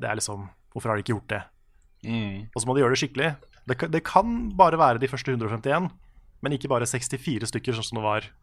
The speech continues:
Speaker 1: i, eh, originalen.
Speaker 2: Mm.
Speaker 1: Det må være i hvert fall en full generasjon med Pokémon. Gjerne de to første, hvis det går. Men, eh, i hvert fall mer Pokémon Snap.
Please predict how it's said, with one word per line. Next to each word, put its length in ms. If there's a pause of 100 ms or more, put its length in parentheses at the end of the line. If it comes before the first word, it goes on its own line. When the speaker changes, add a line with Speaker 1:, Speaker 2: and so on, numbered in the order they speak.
(200)
Speaker 1:
i, 180
eh, 400 (400)
originalen. 400 (640)
Speaker 2:
Mm. 340
Speaker 1:
Det 80
må 80
være 220
i 20
hvert 160
fall 160
en 300 (340)
full 240
generasjon 480
med 140
Pokémon. 320 (920)
Gjerne 300
de 100
to 80
første, 400
hvis 160
det 280
går. 180 (1800)
Men, 240
eh, 140
i 20
hvert 160
fall 160
mer 160
Pokémon 240
Snap. 240